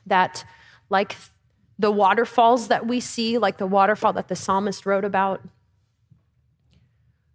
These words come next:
you are faithful. And yet, even in that faithfulness, you don't grow stale and you don't, you don't get old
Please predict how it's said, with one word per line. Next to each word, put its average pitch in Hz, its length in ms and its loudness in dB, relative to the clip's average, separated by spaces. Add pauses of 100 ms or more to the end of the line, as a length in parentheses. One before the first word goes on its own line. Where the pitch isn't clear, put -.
(420)
you 233 140 -4
are - 100 -4
faithful. - 840 -10 (4000)
And 240 120 2
yet, 226 120 4
even 311 480 4
in 302 260 6
that 302 220 4
faithfulness, 330 640 2
you 262 80 2
don't 294 160 4
grow 302 120 8
stale 339 640 6
and 254 140 4
you 254 80 4
don't, 285 320 4 (220)
you 285 100 4
don't 320 180 6
get 285 200 4 (100)
old 277 640 6